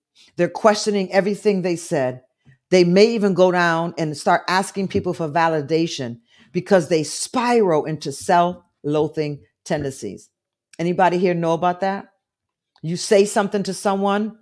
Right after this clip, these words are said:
you share something with someone, and you spiral into self-loathing. You hang up the phone and you automatically start going into these questions of yourself. You do a speech, you have a conversation, you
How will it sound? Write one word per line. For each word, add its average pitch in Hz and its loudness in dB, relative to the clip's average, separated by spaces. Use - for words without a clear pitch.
you 151 -6
share 185 0
something 190 -4
with 175 -4
someone, 196 -2
and 170 -6
you 160 -4
spiral 180 0
into 147 -8
self-loathing. 147 -2
You 147 -4
hang 175 0
up 175 -4
the 165 -6
phone 180 2
and 160 -2
you 147 -2
automatically 180 2
start 156 -2
going 165 0
into 160 -4
these 147 -6
questions 175 -4
of 139 -6
yourself. 135 -6
You 165 -4
do 185 -2
a 175 0
speech, - -6
you 175 0
have 180 2
a 185 -2
conversation, 170 -4
you 151 0